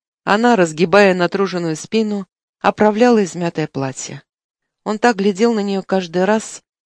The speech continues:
словно видел впервые, а Джамиля продолжала не замечать его. Да, так уж повелось.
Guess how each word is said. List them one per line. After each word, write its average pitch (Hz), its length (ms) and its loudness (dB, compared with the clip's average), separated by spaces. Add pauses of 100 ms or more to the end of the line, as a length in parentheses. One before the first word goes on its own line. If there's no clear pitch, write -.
(140)
словно 220 480 2
видел 196 300 -2
впервые, 147 680 -4 (340)
а 196 120 2
Джамиля 214 440 0
продолжала 165 580 -2
не 165 160 -6
замечать 143 560 -10
его. 127 240 -16 (880)
Да, 151 400 -6 (600)
так 254 200 0
уж 254 140 -4
повелось. 170 640 -4